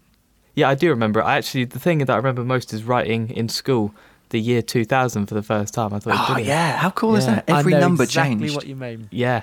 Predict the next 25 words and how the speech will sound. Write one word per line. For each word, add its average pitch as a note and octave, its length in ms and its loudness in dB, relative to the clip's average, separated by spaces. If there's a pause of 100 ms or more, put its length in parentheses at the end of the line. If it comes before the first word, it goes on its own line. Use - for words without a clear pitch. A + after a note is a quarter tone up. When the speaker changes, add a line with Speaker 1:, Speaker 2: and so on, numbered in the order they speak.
(140)
Speaker 1:
it - 60 -12
was G#2+ 140 -6
really B2 400 0
Speaker 3:
Yeah. G#2 120 -8
Speaker 1:
cool. A2 200 0 (440)
Speaker 3:
I, B2 160 4
I A#2+ 180 4
Speaker 1:
Um, D#3+ 140 6
Speaker 3:
remember D3+ 300 2
sitting A2+ 420 -6
and G#2 140 -6
just G#2 180 -8
knowing A2 460 -2
that G2 160 -8
the - 80 -12
computers G#2 580 -6
were G#2 80 -6
gonna F#2+ 220 -6
take F#2 280 -8
over F#2 460 -6
and F#2 80 -10
Skynet G2 600 -4
eventually F#2 480 -6
was F#2 160 -6
gonna F2 260 -8